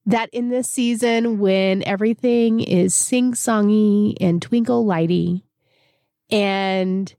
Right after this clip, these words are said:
the Hallmark Channel tells us that we need to be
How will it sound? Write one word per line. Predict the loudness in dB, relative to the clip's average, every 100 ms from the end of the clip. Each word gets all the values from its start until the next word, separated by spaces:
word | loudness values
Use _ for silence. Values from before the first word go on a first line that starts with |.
| _ -2
the | 0 0
Hallmark | -2 0 0 0 -2
Channel | -2 0 -2
tells | -2 0 0 0
us | 0 0 -2
that | -2
we | 0 0
need | 2 0 2
to | 0 2
be | 2 2 2 0 -4